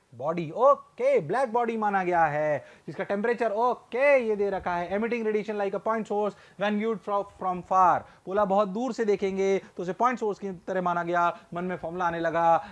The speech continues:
स्टीफन्स लॉ वाले, सिग्मा ई ए टी की पावर फ़ोर। ओके, like a source when viewed from far at night the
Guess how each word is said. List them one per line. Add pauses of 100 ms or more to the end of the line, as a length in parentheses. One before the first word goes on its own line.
स्टीफन्स
लॉ
वाले,
सिग्मा
ई
ए
टी
की
पावर (300)
फ़ोर।
ओके, (1700)
like
a
source
when
viewed
from
far (240)
at
night
the